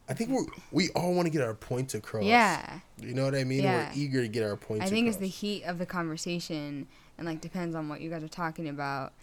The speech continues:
Speaker 2: and then it's like, "No this, and then no that," or, you know, whatever.
Speaker 1: Right.
Speaker 2: And then you're talking over each other, but I think it's just depends on the conversation itself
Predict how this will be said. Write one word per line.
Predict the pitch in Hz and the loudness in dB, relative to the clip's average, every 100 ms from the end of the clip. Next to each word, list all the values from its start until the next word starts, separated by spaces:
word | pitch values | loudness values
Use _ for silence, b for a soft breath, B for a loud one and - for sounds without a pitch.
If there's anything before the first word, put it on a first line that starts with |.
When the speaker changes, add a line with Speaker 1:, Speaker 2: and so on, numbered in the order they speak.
| B B - | B B -8
Speaker 2:
and | 170 | -4
then | 165 | -4
it's | 165 | -4
like, | 165 | -4
"No | 190 320 294 | 0 0 2
this, | 294 233 | 0 -2
and | 208 214 | -4 -2
then | 269 | 2
no | 311 311 | 2 2
that," | 294 277 196 | 0 -4 -4
or, | 196 175 | -6 -6
you | 170 170 | -6 -6
know, | 151 | -4
whatever. | 165 190 160 110 98 - - | -4 -2 -4 -6 -12 -14 -10
Speaker 1:
Right. | 113 110 101 - - | -6 -4 -6 -10 -10
Speaker 2:
And | 170 170 | -6 -4
then | 151 160 151 135 - | -4 -4 -4 -6 -8
you're | - 127 | -14 -12
talking | 202 156 180 | -10 -10 -8
over | 185 170 | -8 -6
each | 156 - | -10 -8
other, | 165 147 147 170 | -10 -8 -10 -10
but | 156 151 - - - - - - - - - - | -10 -10 -10 -16 -20 -20 -20 -20 -20 -20 -20 -16
I | |
think | 202 175 170 | -8 -8 -6
it's | 160 - | -8 -8
just | - - - - - | -6 -6 -8 -12 -12
depends | 165 - 175 185 | -12 -6 -6 -6
on | 165 | -8
the | 165 | -8
conversation | 175 170 165 185 165 - - | -6 -6 -6 -6 -6 -8 -10
itself | - - 175 85 - | -10 -10 -8 -8 -12